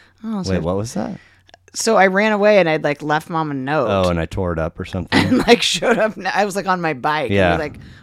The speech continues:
Speaker 1: pulled up in the Cressida or Corolla.
Speaker 2: Corolla.
Speaker 1: And you were like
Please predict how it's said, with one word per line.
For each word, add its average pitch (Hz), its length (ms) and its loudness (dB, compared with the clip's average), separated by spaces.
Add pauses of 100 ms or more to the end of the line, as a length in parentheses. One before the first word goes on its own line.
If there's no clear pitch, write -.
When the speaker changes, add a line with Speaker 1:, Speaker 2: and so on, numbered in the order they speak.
(100)
Speaker 1:
pulled 190 240 -6
up 175 140 -2
in 170 140 -8
the 151 200 -6 (760)
Cressida 208 520 -6
or 202 220 -4
Corolla. 170 500 -2
Speaker 2:
Corolla. 76 300 -4 (240)
Speaker 1:
And 170 200 -4
you 170 80 -2
were 170 120 2
like 156 280 0